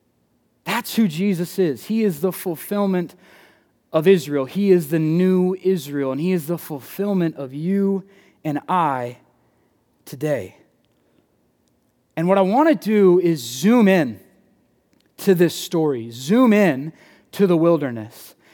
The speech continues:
and look at what Jesus was going through, and, and more specifically,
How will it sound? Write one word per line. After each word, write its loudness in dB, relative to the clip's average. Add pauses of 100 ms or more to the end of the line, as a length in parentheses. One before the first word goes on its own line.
and 2
look 4
at 2
what 2
Jesus 0
was -2
going 2
through, -4 (160)
and, 0
and -2
more 2
specifically, -2